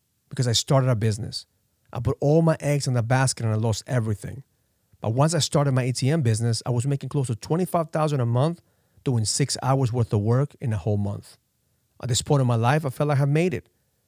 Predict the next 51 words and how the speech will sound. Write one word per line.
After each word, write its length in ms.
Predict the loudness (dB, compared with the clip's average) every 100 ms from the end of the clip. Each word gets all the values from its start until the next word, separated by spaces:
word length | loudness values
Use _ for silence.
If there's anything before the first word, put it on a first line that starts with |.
| _
I 60 | -4
reached 280 | 2 2 2
the 80 | 2
American 380 | 2 2 2
dream. 420 | 2 2 4 0 -4
I 80 | -2
was 160 | -2 0
being 160 | 0
a 80 | 0
successful 540 | -2 -2 -2 -2 -2 -2
entrepreneur. 600 | -2 -2 0 0 0 -4 _ _ _ _
I 120 | -2 0
branched 400 | 4 2 4 2
out 240 | 2 2
to 60 | 0
several 260 | 2 2
businesses, 680 | 4 2 2 0 0 -2 -8 _ _
had 180 | 0 2
employees, 680 | 2 2 4 4 2 -2 -6
a 80 | -4
brand 280 | 0 2 2
new 100 | 2
house, 480 | 2 2 2 0 -2
new 220 | -4 -2
cars, 440 | 2 4 4 2 0
a 80 |
wife 360 | 2 4 4 2
and 140 | -2
kids. 380 | 0 0 0 -4 -12 _ _
I 60 | -14
felt 260 | 0 2 2
I 20 |
was 160 | 2
the 80 | 0
king 240 | 0 0 0
of 100 | 2
the 80 |
hill. 300 | 4 4 0 -8 _ _ _ _ _ _ _
And 80 | 0
when 100 | 2
you 80 | 4
have 160 | 4
that 140 | 2 0
kind 120 | 0
of 60 | 2
money 300 | 2 2 0
and 120 | 0
power 280 | 2 2 2
coming 220 | 0 -2
from 200 | -2 0
nothing, 400 | 0 0 -4